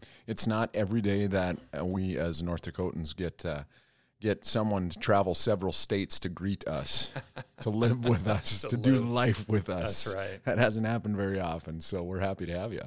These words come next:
Speaker 2: Well, it seems like it's happening more and more. I've heard about, uh, quite a
Speaker 1: It's
Speaker 2: few
Speaker 1: true.
Speaker 2: people here recently moving out, actually from Washington. I was kinda surprised by that.
Speaker 1: Yeah.
Speaker 2: So.
Speaker 1: Yeah.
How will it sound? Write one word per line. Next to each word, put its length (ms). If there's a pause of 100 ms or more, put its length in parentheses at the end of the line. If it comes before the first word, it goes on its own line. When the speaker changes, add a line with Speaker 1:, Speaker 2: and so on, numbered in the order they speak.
(100)
Speaker 2:
Well, 220
it 100
seems 280
like 100
it's 120
happening 340
more 160
and 60
more. 220
I've 100
heard 180
about, 260
uh, 160 (160)
quite 140
a 20
Speaker 1:
It's 60
Speaker 2:
few 140
Speaker 1:
true. 80
Speaker 2:
people 260
here 180
recently 540 (180)
moving 260
out, 160
actually 300
from 240
Washington. 580
I 160
was 160
kinda 220
surprised 380
by 120
that. 220 (560)
Speaker 1:
Yeah. 200 (380)
Speaker 2:
So. 460 (720)
Speaker 1:
Yeah. 180